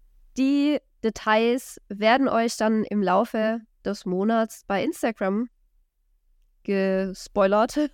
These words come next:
<laughs> nein, vorgestellt. Und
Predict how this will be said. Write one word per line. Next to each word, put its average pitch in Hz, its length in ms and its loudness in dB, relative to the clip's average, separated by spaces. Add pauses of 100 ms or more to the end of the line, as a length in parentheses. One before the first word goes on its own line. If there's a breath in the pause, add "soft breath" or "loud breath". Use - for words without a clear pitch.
<laughs> - 160 -20
nein, 214 320 4
vorgestellt. 220 600 -2 (720)
Und 214 640 2